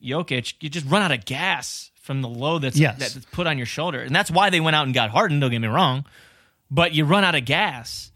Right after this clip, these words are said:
Speaker 1: Against Cleveland, even though they won that game last week,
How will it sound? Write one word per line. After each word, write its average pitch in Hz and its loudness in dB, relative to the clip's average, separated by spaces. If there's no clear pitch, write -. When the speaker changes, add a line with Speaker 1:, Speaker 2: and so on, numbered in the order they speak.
Speaker 1:
Against 233 0
Cleveland, 196 0
even 190 0
though 190 0
they 175 0
won 143 2
that 175 2
game 156 0
last 120 -2
week, 117 -8